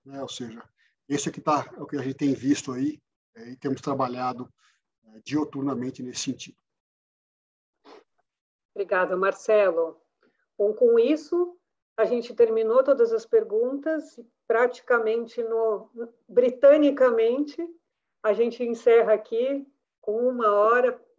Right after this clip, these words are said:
Speaker 2: na, na mosca de webinar. Muito obrigada pela presença de todos. Obrigada, Edu. Obrigada, André. Obrigada, Marcelo.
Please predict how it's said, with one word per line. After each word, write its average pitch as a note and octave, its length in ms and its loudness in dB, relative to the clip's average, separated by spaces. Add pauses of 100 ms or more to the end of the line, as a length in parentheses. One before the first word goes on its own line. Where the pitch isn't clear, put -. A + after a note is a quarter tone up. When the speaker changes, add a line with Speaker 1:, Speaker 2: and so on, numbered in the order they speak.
(220)
Speaker 2:
na, A3+ 320 -10
na A3 200 -6
mosca B3 600 2
de G3+ 200 -2
webinar. B3 640 -2
Muito B3+ 420 -6
obrigada G3+ 460 -2
pela F#3+ 200 -12
presença F#3 480 -12
de F3 120 -14
todos. A#3+ 640 2
Obrigada, G#3 540 2
Edu. G#3+ 400 4
Obrigada, F#3+ 500 0
André. F#3+ 340 -2
Obrigada, F#3+ 420 -6
Marcelo. G3+ 720 -2